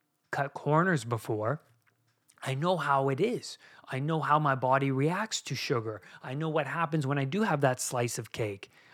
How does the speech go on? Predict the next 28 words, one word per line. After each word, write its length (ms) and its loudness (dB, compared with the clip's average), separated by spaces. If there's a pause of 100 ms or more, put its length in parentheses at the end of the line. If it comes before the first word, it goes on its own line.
(120)
I 260 -2
know 680 2 (240)
how 200 4
it 100 -2
feels 460 0
the 60 -6
next 280 -6
morning, 460 0
and 300 0
it 200 -4
still 440 -2
lingers 500 2 (320)
the 80 0
week 500 -2 (120)
after. 560 -2 (160)
So 180 -6
for 240 -4
me, 440 0 (300)
I 360 4 (260)
say, 560 0
"Well, 260 0
it's 280 -4
not 340 -6
worth 320 2
it." 380 -10 (680)
I 140 2
have 340 2
a 180 4